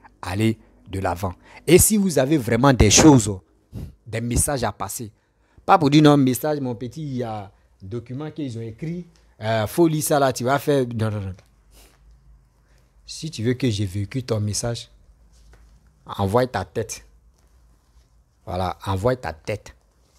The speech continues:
Et tu vas parler. Ou soit si tu veux pas envoyer ta tête pour parler, tu parles. Moi, je prends,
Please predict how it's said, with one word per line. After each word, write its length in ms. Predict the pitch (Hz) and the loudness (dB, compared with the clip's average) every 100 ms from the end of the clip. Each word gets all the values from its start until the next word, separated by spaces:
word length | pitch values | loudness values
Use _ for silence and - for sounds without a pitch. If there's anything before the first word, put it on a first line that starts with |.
| _ _ _ _ _ _ _ _ | _ _ _ _ _ _ _ _
Et 100 | 120 | -12
tu 140 | - 95 | -10 -6
vas 180 | 107 | -4
parler. 260 | 110 90 104 | -4 -4 -2
Ou 100 | 123 | 0
soit 180 | 120 139 | 2 0
si 160 | - | -2
tu 100 | 131 | -10
veux 120 | 104 101 | -12 -10
pas 360 | 123 123 - _ | -6 -8 -8 _
envoyer 320 | 113 101 110 | -12 -6 -6
ta 160 | 113 90 | -6 -10
tête 280 | - 113 110 | -8 -10 -10
pour 120 | 87 | -10
parler, 300 | 90 92 113 _ _ _ _ _ _ _ _ _ _ _ _ | -8 -8 -10 _ _ _ _ _ _ _ _ _ _ _ _
tu 140 | - | -8
parles. 340 | 101 131 127 135 - _ _ _ _ _ _ _ - | -4 0 0 0 -14 _ _ _ _ _ _ _ -10
Moi, 260 | 92 120 | -2 0
je 160 | 107 104 | 0 -4
prends, 380 | - 120 120 | -6 -6 -4